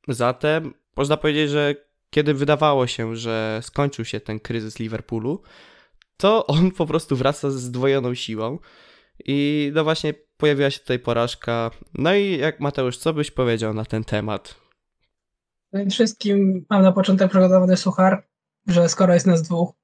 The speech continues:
Speaker 2: to można powiedzieć, że to jest podcast lekko stronniczy o Premier League. He, he.
Speaker 1: E, dobry.
Speaker 2: E, pozdro dla kumatych z YouTube'a. Mm, a jeśli chodzi o sam mecz, no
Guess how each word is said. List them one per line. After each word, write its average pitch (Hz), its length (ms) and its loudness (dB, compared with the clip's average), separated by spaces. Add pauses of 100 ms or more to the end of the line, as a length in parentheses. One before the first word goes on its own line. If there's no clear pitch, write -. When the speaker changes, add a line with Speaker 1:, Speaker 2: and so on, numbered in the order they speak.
(180)
Speaker 2:
to 160 220 2
można 160 300 2
powiedzieć, 156 320 0
że 160 60 -2
to 156 140 -2
jest 151 160 -2
podcast - 480 -4
lekko 202 400 4
stronniczy 202 840 4 (400)
o 175 120 -4
Premier 160 460 2
League. 170 180 -6 (420)
He, 156 180 -4
he. 151 320 -4 (260)
Speaker 1:
E, 110 280 -4
dobry. 107 360 -4
Speaker 2:
E, 175 200 2
pozdro 190 380 4
dla 185 180 6
kumatych 170 480 0
z 165 120 -2
YouTube'a. 160 340 -2 (720)
Mm, 170 460 2 (180)
a 196 220 6
jeśli 196 300 0
chodzi 196 300 0
o 185 60 0
sam 175 260 -2
mecz, 156 220 -6
no 214 120 -6